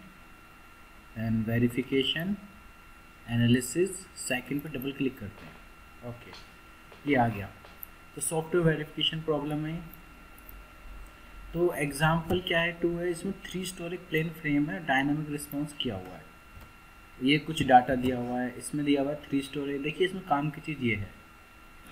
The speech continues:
El Centro nineteen forty seismic response spectra एनएस, यानी कि हमें dynamic के लिए, हमने बताया था कि, अ,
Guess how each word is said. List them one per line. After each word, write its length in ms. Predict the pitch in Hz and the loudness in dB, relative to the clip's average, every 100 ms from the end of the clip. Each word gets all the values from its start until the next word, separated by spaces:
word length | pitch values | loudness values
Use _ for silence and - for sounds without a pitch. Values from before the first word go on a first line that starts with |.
| - - - - - - - - - | -20 -20 -20 -20 -20 -20 -20 -20 -6
El 140 | 143 151 | -2 0
Centro 640 | - 151 143 147 151 165 165 | 4 4 2 -4 -6 -4 -2
nineteen 400 | 139 135 139 143 | -2 -2 -2 -4
forty 340 | 143 131 151 | -4 -6 -6
seismic 400 | - 127 123 127 | -2 -2 -2 -4
response 500 | 131 123 - 131 131 - | -6 -6 -8 -4 -4 -6
spectra 440 | 123 120 - 131 131 127 - - - - | -10 -10 -6 -4 -4 -6 -14 -20 -20 -8
एनएस, 380 | 127 117 110 - - - - - | -2 0 -2 -8 -16 -20 -12 -2
यानी 180 | 139 151 | 2 2
कि 160 | 170 | -2
हमें 260 | 156 151 165 - | -6 -6 -6 0
dynamic 480 | 139 139 160 165 - | 2 2 2 2 0
के 140 | 160 | -2
लिए, 180 | 143 151 | 0 -2
हमने 260 | 151 151 160 | -2 -2 -2
बताया 300 | 156 151 151 | 0 0 0
था 120 | 170 | -6
कि, 120 | 165 | -10
अ, 520 | 196 - - - 131 | -12 -12 -20 -6 0